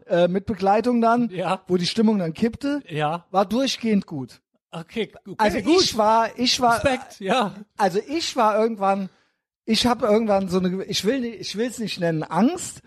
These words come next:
Speaker 2: Ja.
Speaker 1: aber es war so, keine Ahnung,
Speaker 2: Flugangst
Speaker 1: ich hab wirklich
Speaker 2: im
Speaker 1: gedacht,
Speaker 2: Magen.
Speaker 1: okay, das ist, this is not going well.
Speaker 2: Oh, Scheiße.
Speaker 1: So. Und ich schwöre,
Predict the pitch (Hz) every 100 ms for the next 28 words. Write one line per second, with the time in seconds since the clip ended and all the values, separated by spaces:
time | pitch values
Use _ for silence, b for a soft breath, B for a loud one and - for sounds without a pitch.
0 | - 139 139 196 196 202 196 190 190 _
1 | _ _ _ _ _ _ _ _ _ 190
2 | - 190 214 269 240 254 262 247 240 _
3 | 214 214 247 240 202 156 - 131 226 262
4 | 302 302 - 196 185 196 - 180 175 -
5 | _ _ _ _ _ _ _ _ _ _
6 | _ - 123 117 101 - - 143 180 170
7 | - 165 110 139 160 - 143 160 - 139
8 | 127 127 127 123 127 _ - 208 - -
9 | - - - - - 113 120 220 220 226
10 | - 190 254 269 277